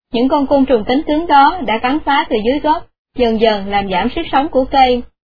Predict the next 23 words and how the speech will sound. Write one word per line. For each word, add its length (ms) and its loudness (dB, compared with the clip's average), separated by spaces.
Tuy 120 -2
chúng 180 -2
rất 220 -6
nhỏ 200 -2
bé, 200 4
nhưng 140 2
lại 160 4
cắn 260 -2
phá 140 4
liên 240 0
tục. 180 -2
Một 160 0
cây 200 2
cổ 160 0
thụ 160 -4
như 240 0
thế, 340 0
sấm 220 0
sét 200 -2
cũng 140 0
không 180 0
quật 220 -2
ngã 120 -4